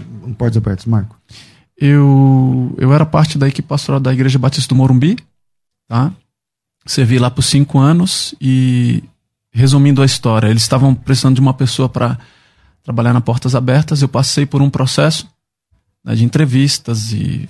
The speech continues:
Speaker 2: via conselho,
Speaker 1: Porque a
Speaker 2: via
Speaker 1: sua parte é mais meio que executiva, né? Na, no Portas Abertas hoje.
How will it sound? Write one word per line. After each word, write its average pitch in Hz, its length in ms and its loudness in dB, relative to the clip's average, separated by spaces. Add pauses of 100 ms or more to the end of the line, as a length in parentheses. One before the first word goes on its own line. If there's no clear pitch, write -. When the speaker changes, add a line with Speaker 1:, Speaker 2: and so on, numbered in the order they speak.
(200)
Speaker 2:
via 113 160 0
conselho, 127 680 0
Speaker 1:
Porque 139 200 2
a 135 60 4
Speaker 2:
via 113 80 0
Speaker 1:
sua 131 100 2
parte 139 300 2
é 156 40 2
mais 156 220 2
meio 151 220 4
que 160 80 0
executiva, 143 600 2
né? 123 280 4
Na, 110 500 4
no 110 140 2
Portas 117 200 0
Abertas 110 300 2
hoje. 101 280 0